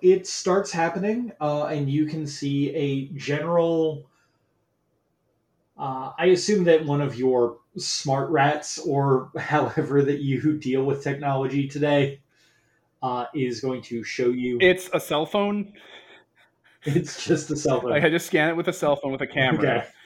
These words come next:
Speaker 2: and then it sends it back to my computer farm, and they'll start putting locations down and, like, putting pins on Google Maps, building out, like, how long it gets, what features are along the way, how someone would travel, match it up with the time zones and stuff, and then just, like, build out, like, a nice little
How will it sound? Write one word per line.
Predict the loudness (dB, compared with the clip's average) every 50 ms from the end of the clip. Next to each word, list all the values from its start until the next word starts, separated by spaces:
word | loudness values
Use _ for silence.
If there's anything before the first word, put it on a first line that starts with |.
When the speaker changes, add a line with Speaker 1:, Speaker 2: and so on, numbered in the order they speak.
| -20 _ _ _
Speaker 2:
and | 2 4 6
then | 6
it | 6 4 4
sends | 2 0 0 0 0
it | -2 4
back | 6 6 6 6
to | 2
my | -4 -4
computer | -4 -4 -10 -6 0 0 2 2 2
farm, | 0 0 2 2 4 2 2 0 -4 -6 -4
and | -4 -4 0
they'll | 2 0 0 0
start | 0 -4 -6 -4
putting | -4 -6 -4
locations | -4 -6 -4 -4 -4 -2 -2 -4 -6 -4
down | -4 -2 -2 0 -2 -2
and, | -4 -6 -6
like, | -6 -4 -6 -6 -8 -14 -20 _ -20 -20 -20 _ _
putting | _ -4 -2 -2 -2
pins | -4 -4 -4 -4 -4 -2 -2
on | -2 -2 -2
Google | -4 -2 -2 0
Maps, | 0 2 2 0 0 -2 -6
building | -4 -2 -2 -2 -2 -2 -2
out, | -2 -2 -2 -2
like, | -4 -4 -4
how | -2 -2 -2
long | -2 -2 -4 -4 -4
it | -6 -6
gets, | -4 -2 -2 -2 -4 -6 -8
what | -8 -8 -8
features | -8 -10 -10 -8 -8 -8 -8 -6
are | -6
along | -6 -4 -4 -4 -4
the | -4
way, | -4 -4 -6 -6
how | -8 -6 -4 -2 -2 -2
someone | -4 -8 -8 -8 -8
would | -8 -10 -12
travel, | -12 -8 -2 -2 -2 -2 -2 -4 -4 -4 -6 -8 _ _ _ _ _ _ -2
match | -2 -2 -2 -2
it | -6
up | -6 -6
with | -10
the | -18 -20
time | -12 -8 -6 -4 -4 -4
zones | -4 -4 -4 -4 -4 -6 -8
and | -12 -14
stuff, | -12 -6 -4 -2 -2 -2 -2 -4 -8 -8
and | -6 -4
then | -4 -6 -6
just, | -6 -10 -16 -10 -8
like, | -8 -8 -8 -10 _
build | -4 -4 -2 -2 -2
out, | -2 -2 -2 -4
like, | -6 -10 -8
a | -8
nice | -10 -8 -10 -12 -12 -12
little | -12 -12 -10 -10 -12 -12 -14